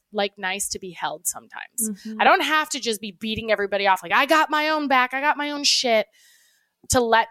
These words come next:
Speaker 1: people, like, be there for you and hold you is also really cool.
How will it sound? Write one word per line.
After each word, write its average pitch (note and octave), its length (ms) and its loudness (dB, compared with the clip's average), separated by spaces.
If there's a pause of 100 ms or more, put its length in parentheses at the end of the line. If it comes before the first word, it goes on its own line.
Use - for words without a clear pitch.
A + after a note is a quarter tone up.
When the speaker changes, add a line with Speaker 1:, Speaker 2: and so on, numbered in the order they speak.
Speaker 1:
people, G3 400 -8
like, E3+ 200 -4
be G3 140 -8
there E3+ 220 -4
for - 120 -12
you F3+ 320 -10
and E3+ 140 -10
hold E3+ 340 -10
you C#4 540 -2
is F#3 540 -4 (120)
also B3+ 720 0
really C#4 520 -6 (100)
cool. D4 440 -2